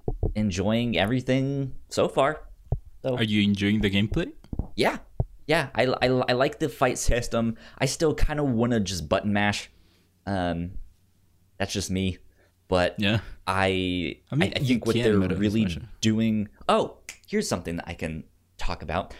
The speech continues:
Speaker 1: the A T B gauge. Uh,
Speaker 2: Yeah.
Speaker 1: having played the demo, one of the things that I really did not like was that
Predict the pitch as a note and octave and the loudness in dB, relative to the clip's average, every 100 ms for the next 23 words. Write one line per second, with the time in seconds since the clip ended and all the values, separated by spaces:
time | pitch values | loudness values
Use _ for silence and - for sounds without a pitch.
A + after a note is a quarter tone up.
0 | - - D#3+ - - F3+ E3+ F#3 C3+ F2 | -6 -4 -2 -4 -4 -4 -4 -6 -4 -4
1 | E2+ - - - - _ _ - A2 F#3+ | -4 -10 -12 -16 -20 _ _ 0 2 2
2 | D2+ - _ _ _ _ - G#2 G#2 G#2+ | 0 -6 _ _ _ _ -4 2 4 4
3 | G3+ G3+ - F3+ D3+ A#2 F#2 A2+ F3+ E3 | 2 0 0 0 2 2 2 2 4 2
4 | E2 F#2 - - - _ _ _ _ _ | 0 -4 -8 -14 -18 _ _ _ _ _
5 | _ _ _ - B2+ C3+ A#2+ A#2+ C#3+ B2 | _ _ _ 0 2 2 -2 0 2 2
6 | - A#2 G#2 F#2+ A2+ C3 C3 F2+ A#2 A2+ | 0 0 0 2 2 2 0 2 2 4
7 | G#2 - F#2+ D#3 - G#2+ F2 G2+ G2+ - | 2 2 2 0 0 -2 2 2 2 -2